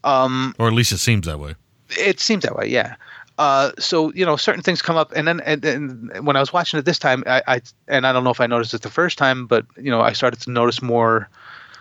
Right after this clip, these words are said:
Speaker 1: I started to pick at, I should say, more plot holes. Like, you know, how did this kid never notice, uh, what happened to him until after he's recaptured?
Speaker 2: Yeah,
Speaker 1: Um,
Speaker 2: yeah.
Speaker 1: you know, he's got the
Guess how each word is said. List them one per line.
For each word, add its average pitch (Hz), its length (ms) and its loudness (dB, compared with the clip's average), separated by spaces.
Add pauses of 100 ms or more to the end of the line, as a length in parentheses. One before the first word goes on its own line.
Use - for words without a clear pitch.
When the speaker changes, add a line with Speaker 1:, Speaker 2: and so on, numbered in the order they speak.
(120)
Speaker 1:
I 156 60 -2
started 156 220 -2
to - 80 0
pick - 300 -2
at, 107 260 0
I 127 80 -2
should 110 160 -8
say, 101 320 -2
more 120 160 2
plot 107 340 0
holes. - 280 -2
Like, 120 260 -2 (280)
you 127 80 -2
know, 120 240 2
how - 600 0
did 139 320 -2
this 135 160 0
kid 123 500 -4
never 123 260 0
notice, 120 580 0 (640)
uh, 117 240 2
what 120 200 0
happened 127 400 0
to 120 160 -2
him 110 100 -4
until 117 360 2
after 120 300 2
he's 113 300 -2
recaptured? 117 720 0 (1400)
Speaker 2:
Yeah, 123 260 4
Speaker 1:
Um, 120 300 -4
Speaker 2:
yeah. 90 200 -2
Speaker 1:
you 156 60 4
know, 135 100 4
he's 135 140 2
got 131 200 0
the 123 80 2